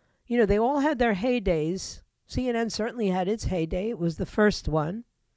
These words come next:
And then they all had, uh, you know, to deal with the opinion side of news, which became prevalent. And, uh, they, you know, that you saw Fox take the lead. This morning I wake up on top of, uh,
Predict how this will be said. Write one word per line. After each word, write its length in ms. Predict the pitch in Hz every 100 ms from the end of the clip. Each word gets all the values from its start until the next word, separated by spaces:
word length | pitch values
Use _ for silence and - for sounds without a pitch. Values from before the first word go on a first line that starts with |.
| _ _ _ _ -
And 160 | 190 214
then 180 | 254
they 160 | 254 196
all 280 | 214 226 214
had, 400 | 208 196 185 175
uh, 220 | 160 151 - _ - -
you 120 | 208
know, 120 | 180
to 160 | - 202
deal 300 | 175 220 220
with 340 | 208 185 - - _ _ _ -
the 160 | 185
opinion 760 | 170 - 254 247 180 160 160 156
side 640 | - - 190 170 156 165
of 280 | 175 175 160
news, 520 | 170 165 156 190 -
which 240 | 170 - -
became 380 | - 196 175
prevalent. 800 | - 190 196 190 143 160 202 - _ _ _ _ _ _ _ _ _ _ _
And, 420 | 202 214 208 208 214
uh, 220 | 220 220
they, 380 | 226 233 233 220 _ _ _ _ _ _ _
you 140 | 254 220
know, 120 | 190
that 120 | 208
you 80 | 214
saw 220 | - 247
Fox 440 | - 269 269 -
take 260 | - 190 170
the 120 | 156
lead. 380 | 151 131 120 - - _ _ _ _ _
This 220 | - 254 262
morning 300 | 277 277 269
I 100 | 262
wake 260 | 262 247
up 180 | 285 -
on 180 | 226 220
top 260 | 247 254
of, 260 | 233 214 196
uh, 320 | 208 202 190